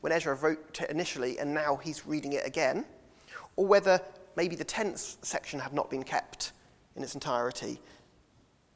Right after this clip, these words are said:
But either way, they studied God's word and through that saw his commandments. Here's a question.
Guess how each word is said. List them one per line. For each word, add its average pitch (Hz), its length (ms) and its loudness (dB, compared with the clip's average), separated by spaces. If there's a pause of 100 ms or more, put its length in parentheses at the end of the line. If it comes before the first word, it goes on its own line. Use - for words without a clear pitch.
(120)
But 190 120 0 (440)
either 240 320 0
way, 170 240 4
they 123 140 -2
studied 226 640 2
God's 190 320 -2
word 127 400 -2 (280)
and 151 120 -6
through 240 360 -2
that - 360 0
saw 196 360 -2
his 180 220 -6
commandments. 151 1040 -2 (2250)
Here's - 180 0
a - 20 -12
question. - 480 -2